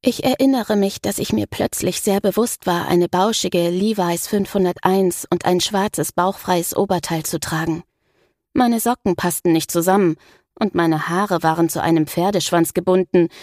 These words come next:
in den sie kaum passten, weil ich sie abgeschnitten habe, als ich alle aus meinem Leben verbannt habe.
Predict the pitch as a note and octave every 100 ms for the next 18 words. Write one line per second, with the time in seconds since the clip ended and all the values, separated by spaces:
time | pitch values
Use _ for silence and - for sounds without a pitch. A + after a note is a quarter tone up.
0 | - - - A#3 A#3 B3 A3+ A3 - A3+
1 | G#3+ - A#3 - F3 D#3 D3+ - - G3
2 | - F3 E3+ - E3 D#3 E3+ E3+ D#3+ -
3 | D#3 - F3 F3+ - F#3 E3 E3 E3 F3+
4 | F3+ D#3 E3 E3+ F#3 E3+ D#3 D#3+